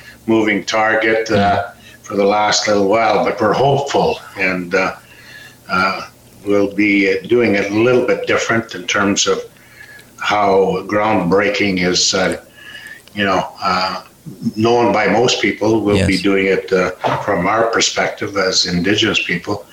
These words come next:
Speaker 2: Right.
Speaker 1: Uh, so it should be, uh, should be a good one.
Speaker 2: Yeah. I, has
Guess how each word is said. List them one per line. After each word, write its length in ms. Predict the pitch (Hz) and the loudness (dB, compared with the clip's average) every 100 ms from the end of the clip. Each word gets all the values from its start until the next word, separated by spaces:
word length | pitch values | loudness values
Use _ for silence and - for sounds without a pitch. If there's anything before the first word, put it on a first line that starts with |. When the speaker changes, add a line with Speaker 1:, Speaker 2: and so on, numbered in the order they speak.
| - | -2
Speaker 2:
Right. 200 | 92 - - - - | 0 -2 -8 -16 -6
Speaker 1:
Uh, 280 | - - - | -2 0 0
so 220 | - 95 | 0 0
it 80 | 90 | 2
should 220 | 123 90 | 0 0
be, 260 | 101 98 95 | 0 2 2
uh, 200 | 90 90 - - | 2 -2 -6 -4
should 200 | 127 113 | -2 0
be 120 | 107 | 0
a 20 | |
good 200 | 123 123 | 2 2
one. 160 | 90 82 - - - - - - - | 0 -4 -12 -14 -10 -10 -10 -10 -4
Speaker 2:
Yeah. 440 | 139 165 175 131 - - | 0 0 2 0 0 -2
I, 40 | - | 0
has 460 | 139 165 170 156 | 2 2 2 0